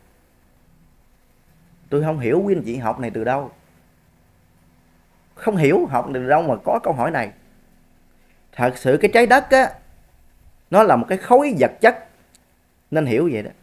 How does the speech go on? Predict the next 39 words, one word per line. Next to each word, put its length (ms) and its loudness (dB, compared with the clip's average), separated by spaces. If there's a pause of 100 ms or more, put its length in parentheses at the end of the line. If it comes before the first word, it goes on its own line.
(720)
Trái 140 4
đất 180 4
là 60 0
một 120 -6
cái 80 -10
khối 300 2
vật 120 0 (100)
chất 220 0 (220)
dùng 440 2
để 360 4
cho 260 2 (540)
thực 220 0
vật 220 4
ở, 220 6
đúng 140 4
rồi 100 2
đó. 120 2 (640)
Mà 140 0
loài 260 4
người 240 0
ở, 160 0
đúng 160 -4
rồi 100 -6
đó. 80 -12 (960)
Đó. 120 -10 (2000)
Mà 200 0 (120)
thần, 400 -2
thánh, 380 -2
tiên, 300 2
Phật 200 -6
người 140 -4
ta 100 4
là 100 2
một 140 -6
cái 100 -6
cõi 380 0
cảnh 220 -2
giới 160 -4
khác. 340 -4